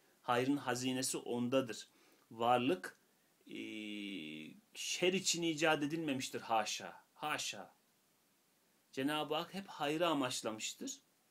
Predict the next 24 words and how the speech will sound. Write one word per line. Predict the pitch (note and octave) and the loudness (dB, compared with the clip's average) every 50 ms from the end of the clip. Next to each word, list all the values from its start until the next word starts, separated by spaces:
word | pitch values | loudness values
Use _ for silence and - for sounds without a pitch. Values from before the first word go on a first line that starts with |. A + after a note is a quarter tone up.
| _ _ _ _ _ _ _ _ _ _ _ _ - | _ _ _ _ _ _ _ _ _ _ _ _ -2
Ama | G3 G#3 F#3+ D3 B2 A2 - - - _ _ _ | -2 0 0 0 0 0 -2 -6 -10 _ _ _
bize | - D3+ F#3 F3+ G3 F3+ | -10 -6 2 4 6 6
bir | F3+ - - E3 | 6 4 2 4
alan | F3 F#3 F3+ F3 | 4 4 4 4
açmış | D3+ F3 - - C3 B2+ - - | 4 2 2 0 -4 -4 -4 -2
imtihan | C3 C3 C3 B2+ - B2+ A#2+ B2 B2 A#2+ | 0 0 0 -2 -2 -2 0 0 0 0
gereği. | A#2 A#2 A#2 A#2 B2+ C3+ C#4 - - _ _ _ _ _ _ _ _ _ _ _ _ _ _ _ _ _ _ _ _ _ _ _ _ _ | 0 0 0 2 0 0 -2 -4 -8 _ _ _ _ _ _ _ _ _ _ _ _ _ _ _ _ _ _ _ _ _ _ _ _ _
Biz | F#3+ G#3 G#3+ G3+ | -8 -4 2 4
orada | G3 E3 D#3 D3+ D#3+ G#3 A#3 B3 A3 - - _ _ _ _ _ _ _ _ _ | 6 6 6 4 2 0 0 0 -2 -4 -8 _ _ _ _ _ _ _ _ _
şerri | - - - - G#3+ A3 A3+ G#3 G3+ | -8 -4 -2 0 2 2 2 2 0
seçtiğimizde | F3 - E3 D3+ C3+ - - C#3+ C#3+ C#3+ C#3 C#3 C3+ C3+ C#3 G3 A3 C4 C#4 - - _ _ _ _ _ _ _ _ | 0 0 0 0 -2 -2 0 2 2 4 4 4 2 0 0 0 0 0 -2 -4 -12 _ _ _ _ _ _ _ _
yine | - E3 A3 B3+ A#3 G3 D#3 D3 | -2 2 2 4 4 4 2 0
bütüne | C#3+ - - E3+ D#3+ D#3 D3 D3 | -4 -6 -4 -2 -2 0 2 2
baktığınızda | C#3 C3+ C#3 - D3 C#3 C#3 C3+ B2+ B2 B2+ B2 A#2+ | 2 0 0 0 0 2 2 2 2 0 0 0 2
cennetin, | B2 B2+ B2+ C3 B2+ B2 B2 C3+ C3+ B2 | 2 2 2 2 0 -4 -2 -2 -2 -2
cehennemin | A#2 A#2+ A#2+ B2 B2 A#2+ B2 A#2+ B2 A#2+ A#2+ A2+ | -2 -2 -2 -2 0 0 0 0 0 0 -2 -2
bir | A#2 A#2 | -4 -4
hikmeti | A#2+ A#2 A2+ - A#2 A2 A2 - - A2 G#2+ | -6 -8 -8 -6 -6 -6 -6 -8 -8 -6 -4
var. | G2+ G2 - - - - _ _ _ _ _ _ _ _ _ _ - | -4 -4 -6 -10 -16 -18 _ _ _ _ _ _ _ _ _ _ -14
Yani | G2+ G#2+ G#2+ G#2+ | -10 -8 -6 -4
cennet | A2 A#2 A#2 A#2+ B2 B2 B2 B2 - - - - - | -2 0 2 2 2 2 0 -2 -4 -8 -16 -14 -14
için | D3 - - - F3+ G3 F#3 D#3+ | -10 -6 -2 -2 -2 -2 -2 -4
cehennemin | D#3 - C3 A#2+ B2 B2+ B2+ B2+ B2+ B2+ C3+ D3+ E3 F3 D#3+ C#3 | -4 -4 -4 -2 0 0 0 0 0 0 0 0 0 0 2 4
de | A#2+ A2 G#2+ - | 4 4 4 2